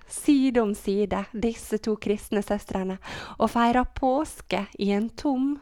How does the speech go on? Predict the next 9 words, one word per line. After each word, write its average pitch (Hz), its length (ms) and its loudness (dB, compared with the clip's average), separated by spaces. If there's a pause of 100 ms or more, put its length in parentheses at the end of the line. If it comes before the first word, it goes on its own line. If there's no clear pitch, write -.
(140)
togkupé. 202 800 -4 (720)
Så 302 460 4
høgt 262 400 2
elska 226 560 0
Gud 208 280 -2
disse 214 360 -2
to 233 140 -4 (100)
ensomme 214 640 0
kristne, 202 540 -6